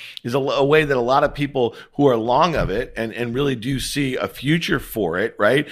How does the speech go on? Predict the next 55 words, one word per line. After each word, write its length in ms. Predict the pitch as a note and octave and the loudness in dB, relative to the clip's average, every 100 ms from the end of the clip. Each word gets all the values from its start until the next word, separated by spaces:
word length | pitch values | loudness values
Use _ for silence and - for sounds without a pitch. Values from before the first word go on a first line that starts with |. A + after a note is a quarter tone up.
| - - | -14 -6
That's 320 | A#2+ C#3 D3+ - | 2 2 2 0
what 220 | C#3+ - | -2 0
they're 120 | B2+ | -2
kind 240 | - B2+ | 0 -2
of 120 | A2+ - | -2 -2
pinning 180 | C3+ | -4
their 160 | A#2+ G#2 | -2 -2
hopes 300 | C#3 E3 - | 0 -2 0
on, 180 | A#2+ G#2 - - | 0 -2 -6 -6
but 140 | - C3 | 0 0
it 180 | - - | 0 2
doesn't 320 | E3+ F3 E3+ - | 2 2 -2 -2
feel 140 | D3+ | -2
like 180 | C#3+ B2+ | 0 0
we've 160 | A#2+ G#2+ | -2 -4
hit 180 | B2 - | -4 -6
capitulation 760 | A2 B2 - F#2 F2+ F#2 E2 | -8 -6 -6 -4 -4 -6 -8
yet 200 | D2+ C2+ | -8 -8
is 160 | F2 F2+ | -8 -4
really 240 | A2 G#2 | -2 -2
kind 220 | E2+ G2 | -2 -6
of 60 | F#2 | -6
the 60 | E2+ | -8
point 360 | - G2 F#2 | -6 -4 -4
that 140 | F2 F2+ | -4 -4
I 80 | |
would 120 | F2+ F2 | -4 -4
make 260 | F#2 F2 | -8 -8
there. 180 | F#2 F2+ | -6 -6
So 260 | - G#2 - - - | -4 -4 -6 -10 -12
again, 320 | F#2+ A#2 A2 | -8 -4 -4
I'm 160 | - D3+ | -4 -2
not 160 | D#3+ | 0
a 60 | B2+ | 0
buyer, 340 | G2+ G#2+ G#2+ | 2 2 4
and 100 | A2 | 2
I 60 | A#2 | -2
think 200 | A#2 C3+ | -4 -2
I 60 | A#2 | -2
said 220 | - A2+ | 0 -2
it 100 | G#2+ | 0
on 120 | G2 | -2
Market 320 | G2+ G#2 G2+ | -2 -4 -6
Call 180 | - G2+ | -4 -2
last 320 | F#2+ F#2+ F#2 | -2 -4 -6
week, 300 | D#3 C#3+ A#2 - - - | -4 -4 -6 -14 -18 -14
you 80 | G#2+ | -6
know, 100 | A2 | -4
in 220 | E2+ G#2+ | -4 -6
May, 340 | A#2 D#3 C#3 B2+ | -2 0 0 0
I 120 | A2 | -4
started 340 | - A#2 A2+ | -4 -4 -2
buying 360 | G2 G#2+ G#2+ G#2+ - | 0 0 0 -2 -6
eth 340 | E3 C#3 - | -6 -6 -8
again, 420 | - G#2 G#2+ A2 | -8 -4 -4 -4